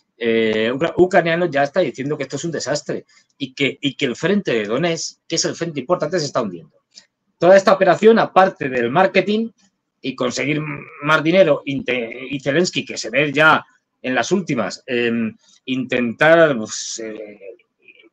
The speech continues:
de alguna manera que la otan se implique aún más si cabe, eh, que sería lo único que podría por lo menos prolongar temporalmente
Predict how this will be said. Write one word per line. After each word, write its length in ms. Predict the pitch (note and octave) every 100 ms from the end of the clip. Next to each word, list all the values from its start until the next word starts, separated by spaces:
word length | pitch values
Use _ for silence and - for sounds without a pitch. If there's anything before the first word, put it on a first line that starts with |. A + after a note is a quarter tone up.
| _ _ _ _
de 120 | B2+
alguna 300 | B2+ D#3 E3
manera 540 | D3+ D#3 F3+ C3 A#2 -
que 80 |
la 160 | C3 B2+
otan 320 | D3 - C3+
se 120 | A#2 A#2
implique 380 | A2+ D3+ E3+
aún 180 | C#3 D3
más 180 | D3+ D3+
si 120 | D3
cabe, 400 | E3 E3 E3+ F#3+ _ _ _ _ _ _
eh, 520 | C3 C3 A#2+ A#2 - _ _
que 80 | A#2+
sería 260 | A#2 A#2+
lo 80 | C#3+
único 240 | E3 D3 C3
que 80 |
podría 380 | A2+ A#2+ C3 D3
por 100 | D3+
lo 80 | C#3+
menos 400 | D3+ D#3+ D#3+ - _
prolongar 680 | G3 E3+ D3+ C3+ C3+ D3+ D#3
temporalmente 920 | D#3 C#3+ C3 C#3+ C#3+ D3 C#3+ D#3 D#3